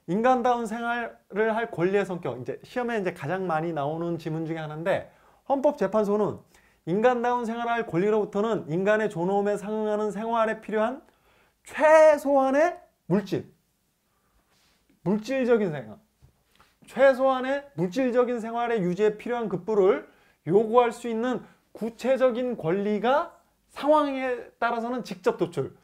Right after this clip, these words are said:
그러니까 최소한의 물질적 생활에 필요한 유지에 필요한 급부가 여기는 이제 헌법상의 기본권으로 볼 수가 있는데 그 이상의 급부를 내용을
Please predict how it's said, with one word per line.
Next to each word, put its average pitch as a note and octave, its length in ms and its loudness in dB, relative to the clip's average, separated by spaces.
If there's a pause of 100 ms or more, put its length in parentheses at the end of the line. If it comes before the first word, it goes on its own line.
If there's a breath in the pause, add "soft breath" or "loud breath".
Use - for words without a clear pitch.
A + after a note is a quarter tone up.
(100)
그러니까 C3 200 -6
최소한의 D4+ 540 4
물질적 A#3 480 -2
생활에 A#3+ 340 -8
필요한 A#3+ 480 -4
유지에 G#3 680 0
필요한 A#3 320 -6
급부가 F#3+ 640 0 (420 soft breath)
여기는 A#3 300 2
이제 G#3 80 -2
헌법상의 D4+ 760 -2
기본권으로 G#3+ 600 -2
볼 E3+ 160 0
수가 G#3 260 0
있는데 D#3+ 800 2 (1000 soft breath)
그 D4 200 4
이상의 C4 520 2
급부를 B3+ 460 -2
내용을 A3 460 2